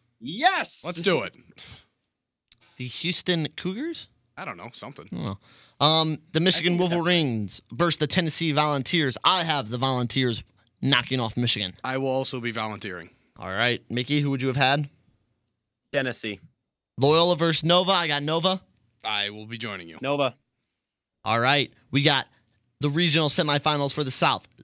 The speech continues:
Speaker 3: Arizona versus Houston. I have Arizona.
Speaker 2: I also have Arizona.
Speaker 3: Tennessee versus
Speaker 1: I have Houston, but that doesn't matter.
Speaker 2: Nope, it
Speaker 3: All
Speaker 2: doesn't.
Speaker 3: right.
Speaker 2: <laughs> Tennessee, Nova, right?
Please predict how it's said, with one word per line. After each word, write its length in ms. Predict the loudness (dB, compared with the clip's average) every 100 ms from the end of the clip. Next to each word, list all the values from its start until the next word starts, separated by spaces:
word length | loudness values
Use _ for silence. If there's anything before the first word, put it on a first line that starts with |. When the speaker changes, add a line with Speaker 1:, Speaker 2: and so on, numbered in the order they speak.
| -20 _ _ 0
Speaker 3:
Arizona 460 | 2 2 2 0
versus 340 | 0 0 0 -2
Houston. 420 | -2 -2 -6 -8 -12 0
I 140 | 2
have 120 | 2 -2
Arizona. 540 | -4 -2 -4 -4 -10 -14 -6
Speaker 2:
I 100 | -2
also 220 | -2 -4
have 100 | -8
Arizona. 400 | -10 -12 -14 -18 _ _ _ _ _ 0
Speaker 3:
Tennessee 520 | 2 2 2 2 2
versus 280 | 2 2 2
Speaker 1:
I 40 |
have 120 | -2
Houston, 600 | -4 -4 -4 -4 -4 -2
but 220 | -4 -6 -4
that 160 | -4
doesn't 260 | -4 -6 -4
matter. 240 | -2 -2
Speaker 2:
Nope, 160 | -2 -2
it 40 | 0
Speaker 3:
All 60 |
Speaker 2:
doesn't. 460 | 4 4 2 0 -8 -10 -4 -4 0
Speaker 3:
right. 100 | -2
Speaker 2:
<laughs> 60 | -2 _ _ _ _ _ _ _ _ _ _ -4
Tennessee, 420 | -2 0 -2 -2
Nova, 280 | 0 0 0
right? 220 | 0 -2